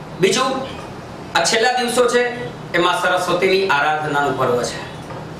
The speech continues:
કથાકારો હોય, કલાકારો હોય, વાણીના વ્યવસાયની સાથે સંકળાયેલા તમામ જે મિત્રો છે, જાતકો છે, એ સરસ્વતીનું આરાધન કરે છે. અને મા સરસ્વતી,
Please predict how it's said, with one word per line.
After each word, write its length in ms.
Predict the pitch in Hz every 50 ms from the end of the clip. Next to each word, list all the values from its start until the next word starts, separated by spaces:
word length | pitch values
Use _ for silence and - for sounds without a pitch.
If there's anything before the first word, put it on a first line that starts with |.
| - - - - - - - - - - - - - - - - -
કથાકારો 520 | 156 165 - 202 190 190 190 196 196 196
હોય, 200 | 190 185 196 196
કલાકારો 580 | 190 - 175 165 165 170 170 170 175 180 185 185
હોય, 300 | 180 190 190 196 190 190 190 - - - - - - - - - - - - - - - 131
વાણીના 460 | 147 156 170 170 185 196 208 208 196
વ્યવસાયની 560 | 175 175 170 170 170 185 196 202 202 202 190
સાથે 260 | - 233 233 214 202
સંકળાયેલા 560 | 185 185 185 175 170 190 185 185 185 190 190
તમામ 460 | 185 - - 170 156 165 233 240 247 240
જે 380 | 202 190 165 - - - - - - 156
મિત્રો 360 | 175 170 170 220 233 - -
છે, 320 | - 160 - - - - - - - - -
જાતકો 460 | - - 156 156 - - - - 202 175
છે, 260 | 151 147 - - - - - - - - - - - - - - - - - - -
એ 100 | 170 170
સરસ્વતીનું 640 | 196 170 170 165 180 180 - 190 175 170 170 151
આરાધન 380 | 143 147 147 143 151 156 156 156
કરે 200 | - - - -
છે. 180 | - - - - - - - - - - - - - - - - - - - - - -
અને 120 | 165 170 196
મા 120 | 208 208
સરસ્વતી, 840 | 202 208 196 185 190 190 196 208 202 214 226 220 220 220 - -